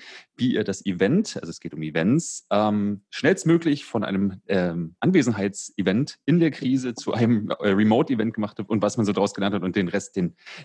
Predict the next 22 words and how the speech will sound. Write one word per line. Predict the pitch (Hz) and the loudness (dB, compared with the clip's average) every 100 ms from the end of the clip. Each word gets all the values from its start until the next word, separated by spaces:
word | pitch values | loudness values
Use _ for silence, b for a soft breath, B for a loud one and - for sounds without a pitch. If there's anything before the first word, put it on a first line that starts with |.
| - | 0
den | 131 | 2
besprechen | 135 - 117 127 | 2 0 0 2
wir | |
dann | 107 107 | 2 2
einfach | 107 104 - | -2 -4 -2
innerhalb | 127 131 113 107 | 2 2 2 0
der | 101 | 2
nächsten | 98 98 - | 0 0 -6
Stunde. | - 139 185 185 160 - _ | -4 4 6 6 4 -2 _
Fragen | 107 120 123 | 2 2 4
dürfen | 117 113 104 | 2 4 2
im | 101 | 2
Chat | - 160 - | 2 0 0
gestellt | - 123 120 - | 2 2 2 2
werden | 104 107 | 0 0
und | 101 | 0
auf | 92 | -2
Facebook. | - 110 113 - 104 B B B - | 0 -2 0 -2 -4 B B B -2
Und | 101 | 2
jetzt, | 107 - | 2 0
Alex, | 92 90 - | -2 -2 -2
jetzt | 90 - | -8 -10